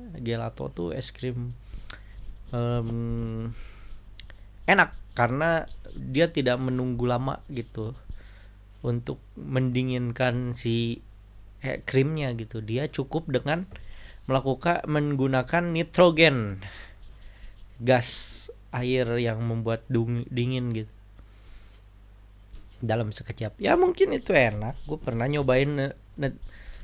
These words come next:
dulu gue pernah nyobain, eh, es krim, es krim gelato ya gitu aja rasanya kayak es krim biasa,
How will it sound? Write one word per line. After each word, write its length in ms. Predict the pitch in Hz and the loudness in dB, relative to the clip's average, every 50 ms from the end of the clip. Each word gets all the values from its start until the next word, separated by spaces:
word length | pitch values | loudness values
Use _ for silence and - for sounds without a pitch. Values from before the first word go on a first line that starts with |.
| - - - - - - - - | -16 -14 -16 -16 -16 -14 -8 -6
dulu 200 | 123 127 123 127 127 | -2 2 2 2 4
gue 160 | 127 160 180 165 - | 4 4 4 4 4
pernah 340 | 147 123 110 107 110 110 117 131 | 0 0 0 2 0 0 2 2
nyobain, 560 | 139 135 131 131 127 131 139 143 147 151 151 | 2 2 6 6 6 8 8 6 4 4 2
eh, 480 | 151 147 135 131 135 131 135 135 135 139 143 135 - - - - - - - - - - - - - - - - - - - - - - - | 2 2 4 4 4 4 6 6 4 4 2 0 -4 -8 -10 -12 -16 -18 -20 -20 -20 -18 -18 -16 -16 -16 -16 -16 -18 -18 -18 -18 -16 -8 2
es 240 | - 143 127 - - | 4 4 4 4 2
krim, 880 | - 135 143 143 143 143 147 147 147 143 135 139 143 143 143 143 143 139 - - - - - - - - - - - - - - - - - - - - - - - - - - - - - - - - - - - - - - - - - - - - - - | 4 8 8 10 10 10 10 10 8 8 6 6 4 4 2 2 0 -2 -4 -8 -12 -14 -14 -16 -16 -18 -20 -20 -20 -20 -20 -20 -20 -20 -18 -14 -14 -14 -12 -12 -12 -12 -12 -12 -14 -14 -14 -14 -14 -14 -14 -20 -20 -20 -20 -20 -20 -20 -20 -20 -20 -12 -2 -2
es 160 | 131 - - | -2 -2 0
krim 320 | - - 127 135 139 135 | 0 4 4 6 6 8
gelato 560 | 135 131 127 123 123 123 120 - - 143 - - | 8 8 10 10 8 8 6 4 2 2 2 4
ya 240 | 156 185 214 220 | 4 4 4 4
gitu 320 | 185 147 127 117 - 113 104 | 6 4 4 4 6 6 6
aja 320 | 104 107 104 120 135 143 | 6 6 6 6 6 6
rasanya 480 | 156 143 - 147 139 139 156 170 175 170 - | 6 4 4 2 2 4 4 2 2 0 2
kayak 320 | - 123 110 110 110 110 104 | 4 4 6 6 6 4 4
es 160 | - - - | 2 -2 -2
krim 240 | 117 117 117 120 113 | 0 2 2 4 4
biasa, 400 | 110 107 107 107 - - 139 | 4 4 2 0 0 0 0